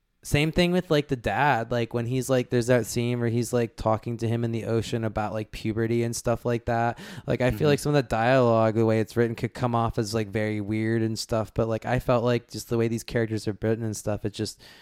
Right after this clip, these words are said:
Speaker 1: creates these relationships that do feel, like, very sincere and, like, non, non, um,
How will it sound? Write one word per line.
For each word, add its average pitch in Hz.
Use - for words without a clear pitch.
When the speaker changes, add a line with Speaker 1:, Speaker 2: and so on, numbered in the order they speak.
Speaker 1:
creates 131
these 117
relationships 110
that 107
do 107
feel, 110
like, 113
very 110
sincere 64
and, 64
like, 65
non, 107
non, 117
um, 110